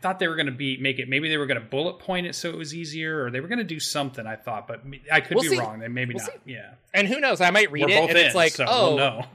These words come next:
Speaker 2: th-, like, it would be interesting to do a book where it's like, here are the base rules,
Speaker 1: Yeah.
Speaker 2: um, for every monster.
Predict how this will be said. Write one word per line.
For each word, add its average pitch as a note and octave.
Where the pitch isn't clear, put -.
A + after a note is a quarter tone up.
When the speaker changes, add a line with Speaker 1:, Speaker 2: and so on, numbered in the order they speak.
Speaker 2:
th-, F#3+
like, D#3
it F#3
would C4
be C4
interesting F#3+
to D3+
do D3+
a C#3+
book C#3+
where C3+
it's B2+
like, C3
here G3
are F#3+
the D3+
base D3
rules, A2
Speaker 1:
Yeah. C#3
Speaker 2:
um, B2+
for -
every F#3+
monster. G#2